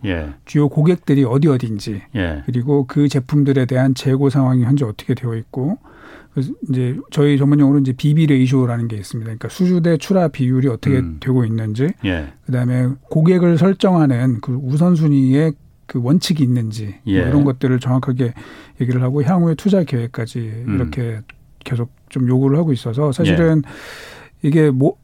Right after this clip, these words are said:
Speaker 2: 반도체뿐만 아니라 사실 모든 사업이 다 그렇지만, 고객의 정보를
Speaker 1: 어.
Speaker 2: 어, 제삼 자에게 이렇게 유출한다는 거는 사실은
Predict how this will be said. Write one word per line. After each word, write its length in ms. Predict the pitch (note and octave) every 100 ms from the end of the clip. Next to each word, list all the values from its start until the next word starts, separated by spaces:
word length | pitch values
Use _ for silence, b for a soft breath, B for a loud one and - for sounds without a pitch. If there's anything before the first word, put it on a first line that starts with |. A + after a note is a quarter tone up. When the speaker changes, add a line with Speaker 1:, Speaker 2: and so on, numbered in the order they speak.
| -
Speaker 2:
반도체뿐만 640 | - D#3+ A3 G3 A3 A3+
아니라 240 | G3 D#3+ F3+
사실 220 | E3 E3+
모든 300 | C#3+ D3 F#3
사업이 240 | E3+ F3+ E3
다 100 | D3
그렇지만, 500 | B2+ B2+ C#3 D3+ D3
고객의 1080 | - D3 F3+ F3+ F3 E3+ E3 D#3 - - D3+
정보를 880 | C#3 D3 E3 D#3 C3 C#3+ A2 G2 F#2
Speaker 1:
어. 220 | F#2 D#2+ -
Speaker 2:
어, 420 | - B2 B2 A#2+ B2+ - _
제삼 340 | - C#3+ F#3 G3
자에게 260 | F#3 D#3+
이렇게 180 | C#3 C#3
유출한다는 680 | B2 B2+ E3 E3+ D#3+ C#3+ A#2+
거는 220 | A#2 B2+
사실은 580 | C#3+ D3 C#3+ C#3+ C#3 C3+